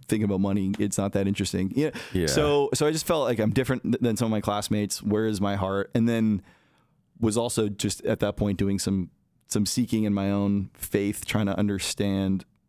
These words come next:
Speaker 1: God better, understand this difficult period I've gone through better.
Speaker 2: Mm.
Speaker 1: And then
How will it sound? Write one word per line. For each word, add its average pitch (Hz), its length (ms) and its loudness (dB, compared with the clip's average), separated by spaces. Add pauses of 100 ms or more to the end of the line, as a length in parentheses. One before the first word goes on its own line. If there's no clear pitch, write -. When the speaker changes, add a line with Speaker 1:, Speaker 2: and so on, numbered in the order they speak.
(120)
Speaker 1:
God 113 260 -2
better, 107 400 0 (140)
understand 101 560 -2
this - 320 -4 (260)
difficult 98 500 -2
period 104 320 0
I've 107 140 -2
gone 107 200 0
through 107 180 -2
better. 104 400 0 (160)
Speaker 2:
Mm. 78 240 -2 (180)
Speaker 1:
And 95 400 0 (280)
then 110 480 0